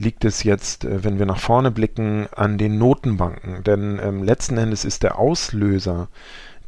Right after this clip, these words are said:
dieser, ähm, verschärften Situation, wie wir sie in den letzten Tagen erlebt haben, die historisch beispiellose Zinswende der Notenbanken, die im letzten Jahr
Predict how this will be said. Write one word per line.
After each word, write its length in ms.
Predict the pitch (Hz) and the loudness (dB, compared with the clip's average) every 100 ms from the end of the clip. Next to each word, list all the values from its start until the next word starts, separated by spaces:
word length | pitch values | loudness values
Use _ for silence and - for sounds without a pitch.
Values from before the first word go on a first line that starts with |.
| - | -2
dieser, 680 | 117 117 110 107 104 101 95 | 2 4 6 6 6 4 4
ähm, 640 | 98 98 98 95 95 92 - | 2 0 0 -2 -4 -6 -4
verschärften 460 | 107 - 117 - 107 | 0 4 4 2 0
Situation, 600 | 107 101 - 139 127 98 | 2 2 2 2 2 0
wie 100 | 95 | -4
wir 80 | |
sie 100 | 98 | -2
in 60 | 95 | -2
den 100 | 95 | 2
letzten 340 | 101 - - | 0 0 -2
Tagen 360 | 101 98 90 92 | -2 -2 -2 -4
erlebt 400 | 92 98 - 98 | -2 -2 -2 -2
haben, 340 | 98 107 104 | 0 0 -2
die 340 | 98 104 101 98 | -2 0 2 0
historisch 480 | 98 - 117 113 - | -2 0 0 0 -2
beispiellose 600 | 104 - 110 110 107 - | -4 -2 0 0 0 0
Zinswende 580 | - 120 - 107 107 | 0 0 0 0 0
der 100 | 104 | 2
Notenbanken, 640 | 101 113 - 98 90 101 87 | 2 0 0 -2 -2 -4 -6
die 120 | 95 | -6
im 100 | 98 | -2
letzten 380 | 107 - - 107 | -2 -2 -4 -2
Jahr 300 | 98 95 | 2 2